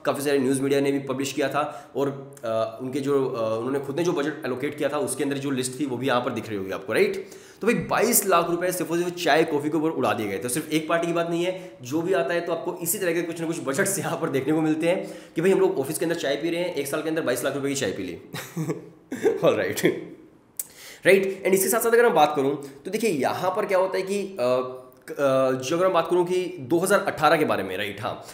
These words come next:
तो ट्वेंटी एटीन के अंदर जो president था डेल्ही Shetty का, उसकी जो degrees थी वो fake मिल गई थी। तो भाई इस तरह से भी काफ़ी सारे लोग आते हैं कि भाई अपनी fake degree या कुछ भी हो आ जाते हैं, बाद में उन्हें हटा दिया जाता है।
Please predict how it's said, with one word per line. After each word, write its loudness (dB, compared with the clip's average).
तो 0
ट्वेंटी 2
एटीन 4
के 4
अंदर 0
जो -2
president 0
था 0
डेल्ही 0
Shetty -2
का, 2
उसकी -2
जो 2
degrees 2
थी 4
वो 4
fake 2
मिल 2
गई -4
थी। -10
तो 0
भाई 2
इस -4
तरह -2
से -2
भी 0
काफ़ी 0
सारे 2
लोग 0
आते 0
हैं 0
कि -2
भाई 0
अपनी 0
fake 0
degree 0
या 2
कुछ -4
भी -2
हो 0
आ 0
जाते 0
हैं, -2
बाद 0
में -2
उन्हें 0
हटा 2
दिया 2
जाता 0
है। -2